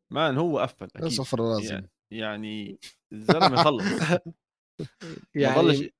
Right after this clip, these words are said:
Speaker 1: جد، جد عم نحكي جد، إحنا هلا هون ما فيش إشي ما خلص. رح ياخد الثامنة بالكرة الذهبية و... حيلعب مرتاح. بس السؤال هلا إنه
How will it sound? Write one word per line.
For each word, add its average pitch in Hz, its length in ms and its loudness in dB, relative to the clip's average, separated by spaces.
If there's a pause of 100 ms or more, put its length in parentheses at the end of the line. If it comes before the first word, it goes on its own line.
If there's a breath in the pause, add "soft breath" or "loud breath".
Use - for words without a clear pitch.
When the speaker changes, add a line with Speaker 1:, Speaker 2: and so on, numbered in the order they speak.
(100)
Speaker 1:
جد، 196 300 6
جد 240 180 6
عم 170 140 2
نحكي 196 200 -2
جد، 180 200 -2
إحنا 143 260 -2
هلا 156 160 -2
هون 160 100 -2
ما 135 80 -4
فيش 214 200 -4
إشي 190 160 -6
ما 180 120 -2
خلص. 156 380 -4
رح 120 180 -4
ياخد 170 320 6
الثامنة 143 460 4
بالكرة 104 720 -4
الذهبية 104 540 -4
و... - 260 -10 (1000)
حيلعب 208 300 2
مرتاح. 208 220 2
بس 165 140 2
السؤال 240 360 4
هلا 247 220 6
إنه 220 320 0